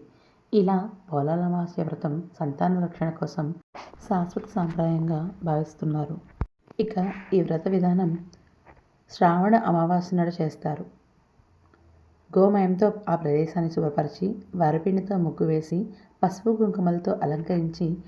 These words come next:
కంద మొక్కను ప్రతిష్ఠించి, మంగళగౌరి లేదా సంతాలక్ష్మీదేవిని ఆవాహన చేసి, షోడశోపచారాలతో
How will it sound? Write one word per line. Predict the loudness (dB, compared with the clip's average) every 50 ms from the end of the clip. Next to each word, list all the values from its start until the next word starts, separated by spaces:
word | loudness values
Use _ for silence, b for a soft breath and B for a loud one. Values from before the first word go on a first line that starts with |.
| B B B B B -2
కంద | 2 4 4 4 4
మొక్కను | 4 4 2 2 0 -2 -2 -2
ప్రతిష్ఠించి, | -2 -4 -6 -10 -10 -6 -4 -4 -2 -2 -2 -2 -2 -4 -6 B B B B B -2
మంగళగౌరి | 0 2 2 2 2 4 6 6 6 6 4 4 4 2
లేదా | 4 2 2 2 2 0 0 -2 -4 -10 -18 -20 -10 -4 -2
సంతాలక్ష్మీదేవిని | 0 0 0 0 0 0 2 2 0 -2 -2 -2 0 0 2 0 0 0 0 -2 -2 -4
ఆవాహన | -4 -4 -2 -2 -2 0 0 0 -2 -2 -2 -4
చేసి, | -4 -2 -2 -2 -2 -2 -4 B B B B B B B B 0 2
షోడశోపచారాలతో | 4 6 6 6 6 6 4 4 2 0 0 2 2 4 4 4 2 0 0 0 0 0 0 0